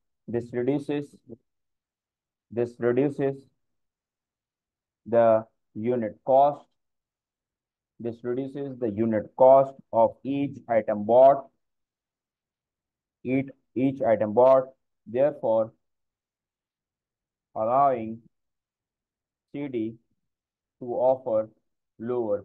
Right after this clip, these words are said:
prices। हमें पता है competitive pricing, हमारी जो है ना competitive market है, हम लोग ने क्या करा, हम लोग ने बोला भाई bulk purchasing करो, bulk परचेजिंग की वजह से आपके average cost कम होंगे, average cost कम होंगे तो आप क्या करो, अपनी prices को थोड़ा lower कर दो कि आपकी competitive edge रहे, क्योंकि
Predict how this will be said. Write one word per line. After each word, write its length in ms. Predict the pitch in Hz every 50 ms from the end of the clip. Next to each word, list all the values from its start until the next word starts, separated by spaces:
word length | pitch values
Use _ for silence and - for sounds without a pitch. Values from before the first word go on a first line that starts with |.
| - _
prices। 460 | 123 123 127 131 127 135 143 139 - -
हमें 200 | 117 120 123 120
पता 220 | - 127 127 139
है 120 | 143 143 -
competitive 520 | - 117 110 107 127 120 120 123 120 - _
pricing, 380 | 135 127 123 131 131 156 - 127
हमारी 320 | 120 113 113 117 123 123
जो 80 | 120 127
है 40 | 127
ना 80 | 135 139 -
competitive 500 | 139 117 110 - 127 135 139 147 135 139
market 360 | 139 139 139 - 151 143 139
है, 140 | 143 147 143 - _ _ _ _ -
हम 120 | 123 131
लोग 140 | 151 160 151
ने 80 | 156 147
क्या 160 | 143 151 139
करा, 200 | 135 143 143 147
हम 160 | 139 131 123 131
लोग 120 | 139 131
ने 60 | 143
बोला 200 | 135 135 135 139 131
भाई 140 | 127 131 131 127 127
bulk 140 | 117 117 - -
purchasing 440 | 139 131 131 - 147 143 156 151 -
करो, 180 | 156 156 151 139
bulk 240 | 131 127 123 123 123
परचेजिंग 340 | 139 127 131 139 139 139 143
की 60 | 139
वजह 220 | 135 135 135 135 135
से 100 | - 139
आपके 200 | 123 117 - 135
average 300 | 120 110 107 123 143 - -
cost 180 | 147 147 - _
कम 100 | 143 143
होंगे, 240 | 147 151 151 147 135 117
average 280 | 117 117 113 139 139 -
cost 220 | - 143 143 -
कम 120 | - 143 143
होंगे 220 | 143 143 143 139
तो 80 | - 139
आप 320 | 120 117 127 143 156 -
क्या 120 | - 175 151
करो, 280 | - - 139 147 180 196 196 - _ -
अपनी 220 | 147 139 156 175
prices 400 | 180 - 156 147 160 175 190 190 -
को 80 | 220 202 - _ 208
थोड़ा 160 | 220 240 254
lower 280 | 240 202 175 170 175 170 170
कर 120 | - 139 175
दो 140 | 170 185
कि 100 | 180 190
आपकी 360 | - - 135 139 135 - 208 208 - -
competitive 540 | 147 127 117 - 175 165 180 185 202 196 - - -
edge 220 | 143 151 151 131
रहे, 100 | 127 110
क्योंकि 260 | - - 156 156 208